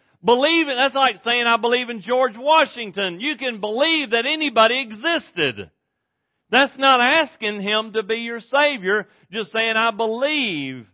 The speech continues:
that Jesus," you can even say, "I believe that Jesus is the Son of God."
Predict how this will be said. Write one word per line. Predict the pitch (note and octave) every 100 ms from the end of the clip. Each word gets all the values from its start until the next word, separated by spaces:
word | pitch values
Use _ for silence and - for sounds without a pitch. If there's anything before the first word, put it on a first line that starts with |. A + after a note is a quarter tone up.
| _ _ _ _ _ -
that | E3 C3+
Jesus," | D3+ G3+ G#3 F3+ G3
you | F#3+ A#3+
can | G#3
even | G3+ G3 F#3+
say, | G3
"I | G3+
believe | F#3+ G3 G3
that | F#3
Jesus | D3 G#3 G3 F#3 F3
is | G3
the | F#3
Son | E3+ G#3
of | G3+ F3
God." | G#3+ A3 - A#1+